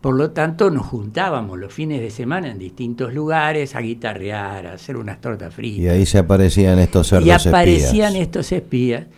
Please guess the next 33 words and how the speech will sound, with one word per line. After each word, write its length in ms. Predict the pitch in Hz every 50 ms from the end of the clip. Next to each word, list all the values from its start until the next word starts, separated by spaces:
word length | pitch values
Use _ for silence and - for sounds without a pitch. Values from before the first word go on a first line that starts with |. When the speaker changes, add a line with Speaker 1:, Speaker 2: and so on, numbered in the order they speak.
| - - - - - - _ -
Speaker 1:
Eh, 540 | 135 131 127 120 120 123 120 131 - - - -
que 180 | - 151 139 - - - -
vos 220 | 151 165 202 202
sabés 160 | 220 220 220
qué 160 | 220 202 170
casualidad, 600 | - - 147 135 127 139 139 135 147 202 220 196
vivían 460 | 147 139 151 156 196 220 226 214 202 180
a 80 | 160
la 140 | 151 143 139
vuelta 480 | 156 196 226 220 220 214 - 202 185 185
de 100 | 175 156
un 140 | 165 147
cine 300 | - - 185 180 180 190
en 40 | 160
el 120 | 135 127 127
que 120 | 123 120
yo 140 | 127 151 151
trabajaba 720 | 143 135 120 113 110 104 - - 147 156 156 160 147 143
de, 500 | 127 113 110 104 104 98 104 110 - - - - - - - - - - - -
de, 480 | - 120 117 107 - - 175 175 170 143
de 160 | 113 113 120
acomodador, 880 | 113 104 - 120 110 110 113 110 107 110 107 107 117 131 123 104 92 104 - - - -
<laughs> 640 | 196 - - - - - - - - - - -
este, 500 | - 139 120 101 107 110 135 127 123 131
del 220 | 135 127 131 135 127
cine 260 | - 160 160 156 139
Metropolitan. 880 | 135 123 104 - 113 104 107 113 123 113 104 104 98 - 98 101 107 110
Vivían 320 | 120 151 180 180 165 151
en 160 | 131 127 131
un 140 | 131 131 127
hotelucho 680 | 120 104 107 113 120 139 165 180 170 - - 156 -
que 100 | - 98
había 360 | 104 113 117 127 131 - -